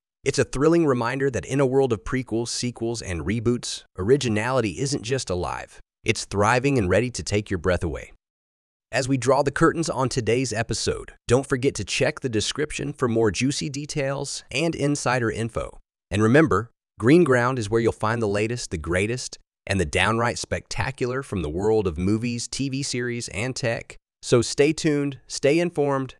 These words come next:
and stay entertained. Until next time, this is Alvin signing off. And hey, one last thing. If you loved what you watched today, make sure to give us a thumbs up, drop a comment.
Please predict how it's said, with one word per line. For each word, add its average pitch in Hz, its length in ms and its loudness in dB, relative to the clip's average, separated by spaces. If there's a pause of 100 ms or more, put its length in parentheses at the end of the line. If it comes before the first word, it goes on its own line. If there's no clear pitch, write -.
(260)
and 92 180 -4
stay 110 320 4
entertained. - 600 -2 (240)
Until 120 320 4
next 139 220 0
time, 147 260 -2
this 127 160 -2
is 107 240 -6
Alvin 139 360 -2
signing 143 480 -4
off. - 440 -6 (760)
And 127 120 -2
hey, 147 140 4
one 135 260 2
last 127 300 -2
thing. - 220 -8 (180)
If 113 160 -4
you 151 100 0
loved 151 300 4
what 143 100 -2
you 143 100 0
watched 127 340 0
today, 123 280 -2
make 127 220 -2
sure 139 160 0
to 117 80 0
give 113 180 -2
us - 120 -4
a 95 60 -2
thumbs 110 440 0
up, 71 180 -6
drop 120 260 2
a - 60 0
comment. 143 580 -6